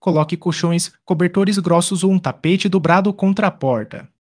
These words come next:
Objetos pequenos ajudam a estabilizar, malas cheias, caixas de livros, sacos de roupas e sacos de areia improvisados com sacos plásticos e roupas.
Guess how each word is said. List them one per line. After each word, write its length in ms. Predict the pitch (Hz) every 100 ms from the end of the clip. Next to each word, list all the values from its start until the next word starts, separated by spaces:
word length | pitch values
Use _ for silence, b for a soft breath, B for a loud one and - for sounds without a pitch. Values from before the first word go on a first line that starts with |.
| _ -
Objetos 480 | 135 139 160 180 -
pequenos 420 | 190 170 170 175
ajudam 320 | 196 190 190
a 80 | 190
estabilizar, 800 | 190 196 208 202 143 123 127 _
malas 260 | 139 160 180
cheias, 460 | - 160 160 156 - -
caixas 400 | 160 165 160 127
de 100 | 160
livros, 540 | 135 135 151 156 -
sacos 460 | - - 170 180 147
de 100 | 165
roupas 460 | 151 185 196 196 -
e 80 |
sacos 400 | 180 175 175 160
de 120 | 135 151
areia 240 | 151 175
improvisados 680 | 180 190 196 170 165 160 156
com 200 | 185 180
sacos 400 | - 170 170 -
plásticos 640 | 151 160 - - 156 -
e 80 | 180
roupas. 680 | 147 127 110 - - - -